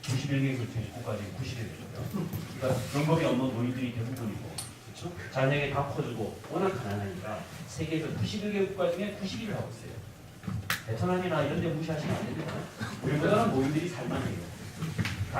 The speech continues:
같이 가난하고. 우리는 부자인데 노인만 가난해요.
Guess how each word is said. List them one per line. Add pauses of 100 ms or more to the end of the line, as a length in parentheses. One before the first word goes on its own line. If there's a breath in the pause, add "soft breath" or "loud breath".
같이
가난하고. (1300)
우리는
부자인데
노인만
가난해요.